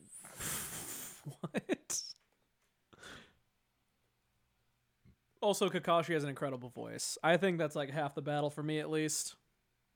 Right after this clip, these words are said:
is if you have a dope voice, I will, I will simp for you. That is half the reason why I, I loved playing Last of Us, is just listening to Joel's voice. Oh my god.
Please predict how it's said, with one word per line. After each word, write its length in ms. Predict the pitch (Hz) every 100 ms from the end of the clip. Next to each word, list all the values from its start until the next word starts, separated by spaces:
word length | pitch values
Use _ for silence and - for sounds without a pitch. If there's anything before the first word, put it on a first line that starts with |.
| _ - -
is 280 | 156 147 147
if 120 | 156
you 80 | 202
have 100 | 208
a 40 |
dope 360 | 151 147 156 143
voice, 500 | 139 139 160 156 -
I 160 | 143 156
will, 320 | 156 143 139
I 120 | - 143
will 140 | 139
simp 280 | - 127 -
for 120 | 131
you. 260 | 127 127 127 _ _ _ _ _ _ _ _ _ _ _ _ _ _ _ _ -
That 180 | 156 180
is 120 | 151
half 280 | 175 175 -
the 120 | 170
reason 400 | 160 160 151 151
why 340 | 143 139 139 139
I, 340 | 135 131 139 -
I 100 | 139
loved 480 | 139 143 143 135 -
playing 320 | 151 143 131
Last 360 | 127 127 -
of 100 | 139
Us, 280 | 127 123 -
is 120 | 131 123
just 200 | 139 135
listening 420 | 131 135 - 139
to 100 | 131
Joel's 500 | 123 113 131 131 131
voice. 520 | 120 123 127 139 139 - 135
Oh 140 | 139
my 180 | 131 127
god. 420 | 131 123 127 135